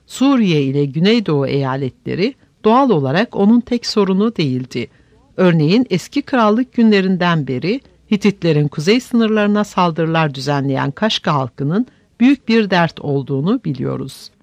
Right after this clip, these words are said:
Yazıldığına göre kuzey sınırlarını başa geçtiği günkü durumuna getirmek için Şuppilu Liuma yirmi yılını vermiş. Tam aksi uçta Arzava toprakları diye söz edilen ülkeyi de yakından izlemek zorundaydı.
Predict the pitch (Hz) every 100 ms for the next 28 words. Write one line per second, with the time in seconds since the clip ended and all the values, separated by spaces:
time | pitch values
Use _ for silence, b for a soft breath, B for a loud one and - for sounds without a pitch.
0 | _ _ 196 180 208 196 226 320 311 170
1 | 160 269 - 226 202 233 - 196 180 170
2 | 170 165 156 160 - 165 160 - - 165
3 | 147 151 - 147 160 156 156 151 151 143
4 | 151 147 139 - - 233 294 b b -
5 | 226 220 - 262 233 233 220 190 175 156
6 | 139 202 311 196 180 175 139 131 139 143
7 | 135 127 147 - - b b b - 285
8 | 262 240 - 254 170 - - 185 247 -
9 | 180 165 240 240 - 143 143 135 - 143
10 | 143 143 139 220 208 - 139 139 139 139
11 | 190 - - 135 143 247 208 202 220 233
12 | 220 214 202 190 170 - 147 135 135 135
13 | 135 131 139